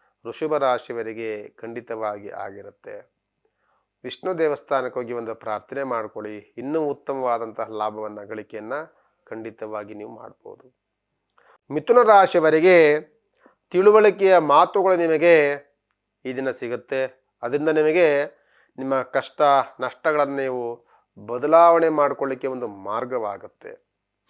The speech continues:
ಇಲ್ಲಿ ನಷ್ಟವಾಗಿರುತ್ತೆ, ಅದನ್ನು ನೀವು ತಿದ್ಕೊಳ್ಳಿಕ್ಕೆ ಬಹಳ ಅನುಕೂಲತೆಗಳನ್ನ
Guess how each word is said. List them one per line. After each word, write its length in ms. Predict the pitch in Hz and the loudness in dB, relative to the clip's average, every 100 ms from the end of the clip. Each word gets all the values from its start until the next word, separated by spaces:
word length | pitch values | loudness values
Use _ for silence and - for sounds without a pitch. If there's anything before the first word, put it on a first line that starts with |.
| - _ _ _ _ _ _ _ _ 113 | -20 _ _ _ _ _ _ _ _ -12
ಇಲ್ಲಿ 140 | 117 | -10
ನಷ್ಟವಾಗಿರುತ್ತೆ, 1200 | 110 107 - 156 151 147 147 - 170 151 151 156 _ _ - | -10 -8 -4 4 4 4 2 0 0 0 0 -8 _ _ -14
ಅದನ್ನು 220 | 113 120 | -10 -8
ನೀವು 220 | 120 113 | -10 -12
ತಿದ್ಕೊಳ್ಳಿಕ್ಕೆ 720 | 107 127 - 156 139 - 127 110 | -12 -16 -6 -4 -4 -6 -8 -6
ಬಹಳ 220 | 110 117 | -4 -4
ಅನುಕೂಲತೆಗಳನ್ನ 1080 | 113 117 147 143 131 131 120 107 107 107 | -4 -8 -8 -6 -6 -8 -10 -10 -10 -10